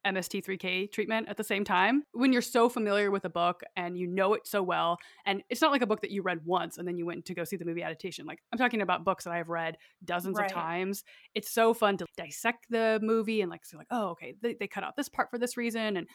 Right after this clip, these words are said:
Speaker 1: they made this choice with this character. Like, that's really interesting." For me, like, viewing it almost becomes more of, like, a mental exercise and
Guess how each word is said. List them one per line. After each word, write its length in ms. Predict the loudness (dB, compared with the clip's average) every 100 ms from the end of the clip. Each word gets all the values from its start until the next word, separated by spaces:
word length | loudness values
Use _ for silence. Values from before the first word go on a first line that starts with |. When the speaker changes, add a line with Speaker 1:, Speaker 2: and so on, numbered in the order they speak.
| -16 -10
Speaker 1:
they 80 |
made 200 | -6 -4
this 120 | -4 0
choice 240 | -2 -2
with 80 | -4
this 140 | -4
character. 420 | -2 -2 0 -2
Like, 140 | -2 -2 -2
that's 200 | 0 0
really 200 | -2 -2
interesting." 640 | -6 -8 -4 -2 0 -2 -6 _ 0
For 120 | 4
me, 260 | 6 6 6
like, 160 | 4
viewing 340 | 2 4 4 4
it 140 | 2
almost 320 | 0 0 -2
becomes 320 | -4 -4 -4
more 180 | -2 -2
of, 100 | -4
like, 180 | -6 -6
a 60 | -6
mental 340 | -4 -4 -4 -6
exercise 560 | -6 -6 -4 -4 -4
and 120 | -8